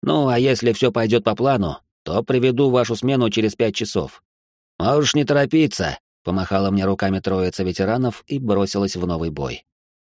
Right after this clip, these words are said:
Я же вернулся в доброго странника и сразу прислушался. Откуда-то с заднего двора доносился странный звук, словно стрекотание сверчков. Раньше тут такого не было.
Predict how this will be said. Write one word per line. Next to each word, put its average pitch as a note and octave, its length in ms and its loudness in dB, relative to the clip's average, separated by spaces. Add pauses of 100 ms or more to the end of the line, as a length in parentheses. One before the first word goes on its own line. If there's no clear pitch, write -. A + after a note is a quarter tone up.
(140)
Я A#2 180 2
же D3+ 160 2
вернулся C#3 520 2
в A2+ 80 -6
доброго A#2 400 2
странника D2 720 -6 (340)
и - 200 -8
сразу F#2+ 340 -6
прислушался. - 640 -4 (640)
Откуда-то F2 500 -4
с D#2+ 40 -6
заднего F2+ 480 -2
двора G2+ 320 0
доносился F#2+ 580 -2
странный F#2+ 480 -4
звук, F2+ 420 -6 (220)
словно F2+ 360 -2
стрекотание E2+ 640 -2
сверчков. - 600 -6 (480)
Раньше - 420 -4
тут C3+ 320 -4
такого B2+ 360 -2
не C#3+ 200 2
было. G2 280 -4